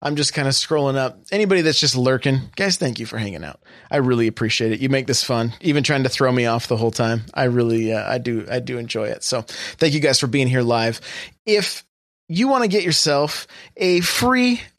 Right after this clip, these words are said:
audiobook, audibletrial dot com slash N P C. Get yourself a free book there. O P seat dot com, comfortable, affordable gaming chairs.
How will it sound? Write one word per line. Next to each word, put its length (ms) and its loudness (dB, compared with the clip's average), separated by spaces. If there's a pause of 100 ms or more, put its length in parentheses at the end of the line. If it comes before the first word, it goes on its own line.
(120)
audiobook, 840 0 (720)
audibletrial 640 0
dot 180 0
com 240 -2
slash 320 0
N 140 0
P 160 0
C. 340 0 (540)
Get 60 -6
yourself 220 -4
a 60 -6
free 220 -4
book 260 -2
there. 260 -2 (1600)
O 100 4
P 180 0
seat 400 0
dot 220 0
com, 280 0
comfortable, 500 0
affordable 380 0
gaming 320 2
chairs. 460 0